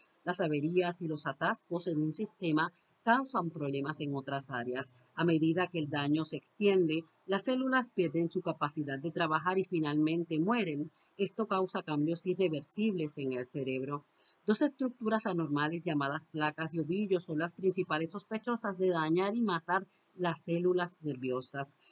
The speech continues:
Si bien las autopsias muestran que la mayoría de las personas desarrollan algunas placas y ovillos con la edad, las personas con Alzheimer tienden a desarrollar mucho más y con un patrón predecible que comienza en áreas importantes para la memoria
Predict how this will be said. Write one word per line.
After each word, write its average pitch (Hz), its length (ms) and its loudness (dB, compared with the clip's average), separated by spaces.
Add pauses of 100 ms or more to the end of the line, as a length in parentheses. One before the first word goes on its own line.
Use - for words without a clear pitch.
(140)
Si 214 200 0
bien 247 360 2
las 180 200 -2
autopsias 160 560 -4
muestran 170 500 -2
que 151 120 -6
la 139 100 -2
mayoría 143 400 -2
de 175 120 -4
las 196 140 -4
personas 160 440 -4
desarrollan 175 640 -4
algunas 156 400 -2
placas 170 420 -4
y 180 60 -6
ovillos 151 320 -4
con 175 160 0
la 160 60 2
edad, 175 240 0 (320)
las 226 160 -2
personas 175 480 -2
con 196 180 0
Alzheimer 180 640 2 (280)
tienden 262 380 2
a 220 80 2
desarrollar 208 520 0
mucho 196 400 -2
más 214 320 -2
y 226 100 -18
con 180 160 -18
un 175 200 -20
patrón 175 480 0
predecible 170 760 0
que 147 140 -8
comienza 160 680 0 (240)
en 226 220 6
áreas 262 300 2
importantes 175 720 -2
para 170 280 0
la 147 100 0
memoria 175 600 4